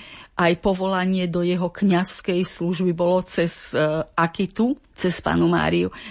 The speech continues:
Kňaza pátra Luisa z Venezuely, ktorý tam slúžil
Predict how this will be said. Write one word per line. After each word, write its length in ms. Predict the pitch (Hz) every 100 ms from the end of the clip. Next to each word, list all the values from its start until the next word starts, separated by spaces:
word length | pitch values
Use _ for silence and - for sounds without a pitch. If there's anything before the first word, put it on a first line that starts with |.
| - 175
Kňaza 800 | - 185 180 185 190 196 190 -
pátra 560 | 170 175 196 175 170 -
Luisa 720 | 175 190 190 185 190 208 254 _ -
z 480 | 156 170 160 160 165
Venezuely, 880 | 170 165 165 175 175 165 175 214
ktorý 320 | - 175 170 170
tam 240 | - 170 180
slúžil 720 | - 175 156 170 175 165